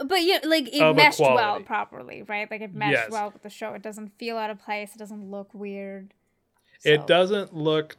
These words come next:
Speaker 2: two thousands-y.
Speaker 1: Yes. It do-, yeah, it doesn't look two thousands-y. This is true.
Speaker 2: Despite taking place in the year three thousand, not really any of the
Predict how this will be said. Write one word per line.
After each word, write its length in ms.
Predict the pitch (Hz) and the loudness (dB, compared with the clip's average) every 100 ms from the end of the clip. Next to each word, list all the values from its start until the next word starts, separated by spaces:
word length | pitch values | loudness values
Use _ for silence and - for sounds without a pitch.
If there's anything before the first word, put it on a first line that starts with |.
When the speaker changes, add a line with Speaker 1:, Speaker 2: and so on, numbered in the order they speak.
| - | -14
Speaker 2:
two 240 | - 151 | -8 -6
thousands-y. 1000 | 143 143 131 123 120 110 104 104 - 110 - - 294 | 0 2 4 2 -2 -12 -20 -20 -20 -20 -20 -20 -20
Speaker 1:
Yes. 540 | 254 302 311 247 254 - | -2 4 6 4 -2 -10
It 100 | 247 | -2
do-, 100 | 277 285 | 0 0
yeah, 180 | 285 262 | 2 2
it 100 | 240 | 0
doesn't 320 | 311 370 359 | -4 -2 -4
look 200 | 294 277 | -4 -4
two 200 | - 262 | -8 -12
thousands-y. 920 | 254 220 208 185 196 _ 214 - 220 - _ _ _ | -8 -10 -10 -14 -20 _ -18 -16 -18 -20 _ _ _
This 120 | - - | -20 -18
is 60 | - | -16
true. 120 | - | -6
Speaker 2:
Despite 460 | 147 147 180 190 190 | -6 2 4 4 2
taking 380 | 190 185 185 156 | 2 2 -2 -2
place 320 | 156 147 147 | 2 2 0
in 80 | 143 | -6
the 80 | 131 | -6
year 300 | 139 143 135 | -2 0 0
three 280 | - 139 | -4 -6
thousand, 760 | 127 127 123 120 120 110 107 107 _ _ _ _ _ _ _ _ - | -4 -2 -2 -4 -10 -16 -20 -20 _ _ _ _ _ _ _ _ 0
not 160 | 139 196 | 2 4
really 260 | 202 175 | 2 0
any 340 | 139 131 139 143 | 2 0 0 -2
of 240 | 139 127 | -2 -4
the 300 | 135 135 127 | -2 -2 -2